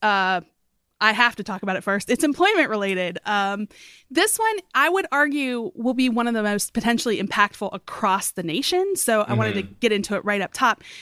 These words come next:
Speaker 1: It's all about the gig economy. In California, about sixty percent of voters approved a business-backed measure to exempt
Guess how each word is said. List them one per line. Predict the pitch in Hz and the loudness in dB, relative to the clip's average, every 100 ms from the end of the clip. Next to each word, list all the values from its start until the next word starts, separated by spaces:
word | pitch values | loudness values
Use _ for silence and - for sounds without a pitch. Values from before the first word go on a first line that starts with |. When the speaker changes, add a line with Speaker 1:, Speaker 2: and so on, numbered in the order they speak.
| - | -2
Speaker 1:
It's | 311 | 2
all | 392 | 2
about | 359 262 | 0 -4
the | |
gig | 196 202 208 | -6 -2 -2
economy. | 196 - 165 170 - - _ - _ _ _ - | -2 -6 -8 -8 -12 -14 _ -20 _ _ _ 0
In | 269 | 0
California, | 262 339 427 - 285 269 233 | 2 0 -2 -4 -4 -2 -2
about | 214 202 196 - | -2 -4 -2 -2
sixty | - 349 - - 311 | -2 -2 -4 -2 -2
percent | 247 - 262 | -2 -2 0
of | 220 | 2
voters | 214 220 277 294 - | 2 2 0 -4 -6
approved | 220 - 262 254 220 | -10 -4 0 0 -2
a | |
business-backed | 190 - 254 262 294 - 233 226 - | -6 -2 0 2 0 0 0 0 0
measure | 202 202 190 185 | 0 0 -2 -4
to | - 220 | -4 -4
exempt | 196 214 214 | -2 -2 -2